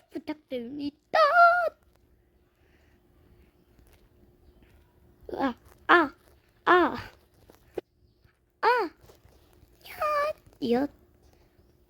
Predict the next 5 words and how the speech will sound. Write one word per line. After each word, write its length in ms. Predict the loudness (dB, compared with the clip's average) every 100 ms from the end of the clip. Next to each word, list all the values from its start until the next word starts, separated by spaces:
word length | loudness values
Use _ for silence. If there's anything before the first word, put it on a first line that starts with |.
| -20 _ _ -20 _
엿, 280 | 6 6 4 -6 _ -20 -20 _
엿. 180 | 8 8 -2 _ _ _ _ -4
아! 60 | 2 4 4 2 2 0 -4 -14 -18 _ -20 -20 -20 -20 -20 _ -20 _ -20 -20 -20 -14 -14 -12 -10 -4
여러분, 240 | -2 -4 -10
저 180 | -6